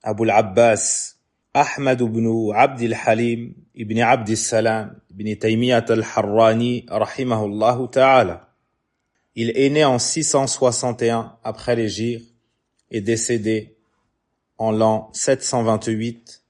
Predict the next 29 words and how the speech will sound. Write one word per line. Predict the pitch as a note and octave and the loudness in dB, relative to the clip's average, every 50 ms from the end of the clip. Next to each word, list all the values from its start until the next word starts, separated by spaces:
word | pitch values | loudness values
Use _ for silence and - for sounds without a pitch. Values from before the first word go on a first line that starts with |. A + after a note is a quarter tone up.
| _ _ _ | _ _ _
sept | - - - A#2+ A#2 | -10 -6 -6 -6 -4
cent | - C3 A#2+ | -2 -2 0
vingt-huit | A2+ A2+ A2 - - - B2+ A#2 B2 | 0 0 -2 -2 -2 -4 0 2 2
après | A2 - - B2 A2 | 2 2 0 0 0
l'Hégire. | G#2 G2+ F#2 F2+ G2 F2+ - _ _ _ _ _ _ _ _ _ _ _ _ _ | 0 0 0 -4 -6 -10 -12 _ _ _ _ _ _ _ _ _ _ _ _ _
Il | A#2 A2+ | -8 -6
a | A2+ - A2+ | -2 -2 -2
donc | A2+ B2+ C3 B2 | 0 0 0 0
vécu | A2+ A#2 A#2+ A2+ - - B2+ C3 C3 B2+ - _ _ _ _ _ _ _ _ _ - | 2 2 0 0 -2 -4 -2 -2 -2 -4 -6 _ _ _ _ _ _ _ _ _ -8
environ | A#2+ A2 G#2 A2 A#2 A#2 A#2+ | -8 -4 -2 0 0 0 0
soixante-sept | - - C3 A#2+ A2 - B2+ A2+ G#2 - - G#2+ G2 - A#2+ | 0 0 0 0 2 0 -2 -2 -2 -2 -2 -2 0 0 0
ans, | A2 G#2 - - - | 0 0 -4 -10 -4
rahimahullahu | - A2+ A2+ G#2+ - B2 A#2 G#2+ G2 F#2+ G#2 G#2 G#2 G#2+ G#2+ G#2+ G2 G#2 G#2 G#2 G#2 - _ _ _ _ _ _ _ _ _ _ _ _ _ _ | 0 0 0 0 -2 -2 -2 -2 -2 -2 -2 0 2 2 2 2 0 -2 -6 -6 -8 -12 _ _ _ _ _ _ _ _ _ _ _ _ _ _
ta'ala. | - - G#2+ G2+ G#2+ B2 A#2+ G#2 F2+ E2+ D#2+ - _ _ _ _ _ _ _ _ _ _ _ _ _ _ _ _ | -2 0 2 4 6 4 4 4 2 -2 -8 -14 _ _ _ _ _ _ _ _ _ _ _ _ _ _ _ _
C'est | - - A#2 A2+ B2+ | -12 -10 -6 -2 -2
un | B2+ | 0
grand | C3 C3+ D3 E3+ | 2 2 2 2
savant | D#3+ - E3 D3+ D3 C3+ | 4 4 4 4 4 2
de | B2 | 2
l'islam | B2+ A#2+ A#2+ A#2 - - B2+ C3+ C#3+ C#3+ C#3 C#3 - - - _ _ _ _ _ _ _ _ _ _ _ _ _ _ | 2 2 2 0 0 2 4 4 4 4 2 -4 -12 -18 -20 _ _ _ _ _ _ _ _ _ _ _ _ _ _
qui | - - A#2+ | -2 0 2
est | B2 A#2+ | 2 2
connu | - - C3 C3 C#3 C3+ | 4 4 4 4 6 4
et | |
reconnu | B2+ A#2 B2 C3 B2 - C3+ B2 A#2+ B2+ C3 C3 - - - _ _ _ _ _ _ _ _ _ _ _ _ _ _ _ - | 4 4 4 2 2 2 2 2 2 2 0 -2 -4 -8 -14 _ _ _ _ _ _ _ _ _ _ _ _ _ _ _ -8
et | - A#2+ A#2 | -6 -6 -6
qui | A#2 - - C3 C3 | -6 -6 0 2 4
a | B2 A#2+ A#2+ A#2+ - - - _ _ | 6 6 4 4 0 -4 -12 _ _
propagé | - - - - C#3 C3+ - C3 B2+ B2 G#2+ A2+ B2 B2 B2 - - _ _ | -14 -10 -4 -2 -2 2 4 4 2 4 2 2 2 2 0 -2 -6 _ _